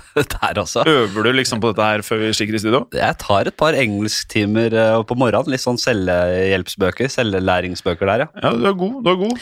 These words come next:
Speaker 1: Jeg
Speaker 2: Eh,
Speaker 1: tar ikke lett på denne jobben eller
Speaker 2: nei, du gjør
Speaker 1: denne
Speaker 2: ikke det.
Speaker 1: oppgaven her, altså.
Speaker 2: Du gjør ikke det.
Speaker 1: Nei, jeg gjør ikke det.
Speaker 2: Eh, russisk har du fremdeles litt å gå på.
Speaker 1: Det er abs-, helt klart, helt klart.
Speaker 2: Og så videre da, da de to
Speaker 1: Japansk også.
Speaker 2: Ja, mm, eh, litt å gå på der, ja. <clears throat> Da de to,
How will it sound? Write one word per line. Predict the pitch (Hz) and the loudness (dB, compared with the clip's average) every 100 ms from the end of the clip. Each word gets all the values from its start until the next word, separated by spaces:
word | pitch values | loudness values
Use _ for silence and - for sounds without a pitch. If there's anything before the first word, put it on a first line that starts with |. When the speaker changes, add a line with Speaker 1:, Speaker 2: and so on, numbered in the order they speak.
| - | -4
Speaker 1:
Jeg | 208 156 | 0 2
Speaker 2:
Eh, | 175 | 2
Speaker 1:
tar | 135 117 | 2 2
ikke | 185 | 2
lett | 185 113 - | 2 0 0
på | 165 | 2
denne | 151 151 | 4 4
jobben | 127 107 131 143 | 2 2 2 4
eller | 143 | 4
Speaker 2:
nei, | 147 170 | 4 4
du | |
gjør | 190 | 4
Speaker 1:
denne | 143 | 4
Speaker 2:
ikke | 147 | 2
det. | 151 | 2
Speaker 1:
oppgaven | - 127 180 | 0 2 2
her, | 240 | 2
altså. | 202 | 2
Speaker 2:
Du | 156 | 2
gjør | |
ikke | 196 202 | 0 -2
det. | 226 | -2
Speaker 1:
Nei, | 120 175 | 0 2
jeg | 175 | 2
gjør | 170 165 | 2 2
ikke | 170 170 | 2 -2
det. | 165 - 170 | -4 -4 2
Speaker 2:
Eh, | 160 | 2
russisk | - - 190 - | 2 0 -2 2
har | 170 | 2
du | 170 165 | 2 0
fremdeles | 175 151 139 - | 0 0 -2 -2
litt | 131 123 - | 0 0 0
å | 147 135 | 2 2
gå | |
på. | 131 247 | 2 -2
Speaker 1:
Det | - 117 | 0 2
er | 113 | 2
abs-, | 113 - | 0 -2
helt | 107 101 | -2 -2
klart, | 85 - | -4 -4
helt | 98 92 | -6 -6
klart. | 90 - _ _ _ | -10 -18 _ _ _
Speaker 2:
Og | 208 | 2
så | 220 | 4
videre | 254 208 233 | 4 4 4
da, | 247 233 190 | 4 2 -2
da | 190 | -2
de | 180 | 0
to | 220 | 2
Speaker 1:
Japansk | 139 - 123 127 - | 2 2 2 2 -2
også. | 107 117 - - | -2 -4 -4 2
Speaker 2:
Ja, | 160 170 160 151 - - | 4 4 0 -8 -16 -10
mm, | 156 147 | -6 -2
eh, | 143 147 143 | 0 0 -2
litt | 139 139 | -2 -2
å | 135 | -2
gå | |
på | 120 | -2
der, | 120 123 127 | -2 -2 -4
ja. | - - | -10 -8
<clears throat> | 175 - 185 165 165 | -4 0 2 2 2
Da | 180 | 2
de | 240 | 2
to, | 233 | 2